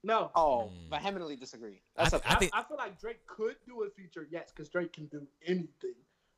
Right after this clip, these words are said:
Speaker 1: But when I
Speaker 2: Well, if
Speaker 1: listen
Speaker 2: he
Speaker 1: to
Speaker 2: can
Speaker 1: the
Speaker 2: do
Speaker 1: Drake,
Speaker 2: anything, put him
Speaker 1: I don't,
Speaker 2: on.
Speaker 1: I don't hear,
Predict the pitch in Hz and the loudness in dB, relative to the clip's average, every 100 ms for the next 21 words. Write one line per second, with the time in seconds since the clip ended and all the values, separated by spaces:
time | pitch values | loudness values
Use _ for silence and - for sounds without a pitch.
0 | _ - 269 147 - _ _ _ _ _ | _ 4 6 4 0 _ _ _ _ _
1 | _ _ _ _ _ _ _ _ _ _ | _ _ _ _ _ _ _ _ _ _
2 | _ _ - 240 247 240 160 269 269 226 | _ _ -6 -4 0 0 0 0 2 4
3 | 294 320 285 269 262 - 285 294 359 640 | 4 4 2 -4 -6 -4 0 4 4 2
4 | 147 - _ - 233 302 226 - 262 294 | -4 -12 _ -10 -8 -8 -12 -18 -16 -12
5 | 247 | -12